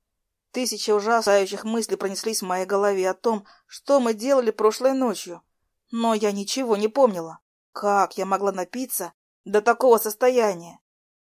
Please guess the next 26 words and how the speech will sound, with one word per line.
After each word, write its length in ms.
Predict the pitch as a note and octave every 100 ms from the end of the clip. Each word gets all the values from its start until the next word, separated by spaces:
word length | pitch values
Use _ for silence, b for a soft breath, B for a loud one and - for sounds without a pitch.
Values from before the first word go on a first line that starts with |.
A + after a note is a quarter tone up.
| _
Постепенно 560 | - A#3+ B3+ B3 D#4 A#3+
в 60 |
памяти 400 | _ C#4 C4 G#3
всплывали 600 | F#3 - G#3+ G#3+ B3 A#3
какие-то 440 | F#3+ G3 A3 A#3+ G#3+
отрывки. 560 | G3+ A#3 A3 - E3+ _ _ _ _ _
Кто-то 580 | - - _ - C#4+ C4+
целовал 580 | B3 C4+ C4+ C#4+ C#4+ A#3
меня, 360 | F#3+ F3 E3 - _ _
хотя 320 | - G3+ G#3+
я 220 | G3+ G3+
не 100 | A3
хотела, 640 | G3 F#3 - F#3+ F#3+ F3 - _ _ _ _
и 80 | -
наваливался 640 | G#3+ G#3+ G#3 A#3 G3+ F#3+
всем 320 | G3 - A#3 A#3
телом, 480 | - A3+ F3+ E3+ _ _ _
нагло 440 | A3 A#3 C4 A3 F#3+
распуская 540 | F#3+ - - A#3 A#3+
руки. 440 | A#3+ D3 - E3 - _ _ _ _ _
Не 300 | G#3+ G#3 G#3
может 460 | G#3+ A3+ G3+ F#3+ G3
быть! 500 | G#3 A3 F3+ - _ _ _ _ _ _
Сердце 460 | - - A3+ A#3 G3
пропустило 580 | F#3+ G3 F#3 G3 F#3+ G#3+
удар. 360 | G3 F3 E3